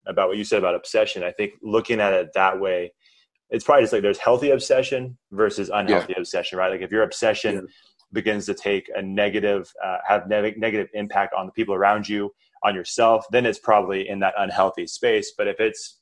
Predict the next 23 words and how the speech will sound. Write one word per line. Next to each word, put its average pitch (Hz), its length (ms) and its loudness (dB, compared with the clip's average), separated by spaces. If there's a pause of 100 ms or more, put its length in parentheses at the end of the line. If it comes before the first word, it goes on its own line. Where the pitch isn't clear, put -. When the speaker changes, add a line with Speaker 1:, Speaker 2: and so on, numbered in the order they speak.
Speaker 2:
Yeah. 92 140 0
Speaker 1:
pushing 123 260 -2
you 107 100 0
to 101 100 0
the 95 100 -6
next 95 260 -6
level 101 280 2
or 92 220 -6
pushing 113 260 -2
you 95 100 -6
to 87 80 -10
be 92 100 -10
great, 101 440 -2 (440)
then 104 180 -2
it's 101 180 -6
hard 113 240 0
to, 98 60 -6
it's - 120 -20
hard 110 160 2
to 92 100 -2
argue 87 260 -8
with 80 120 -20
that, - 180 -12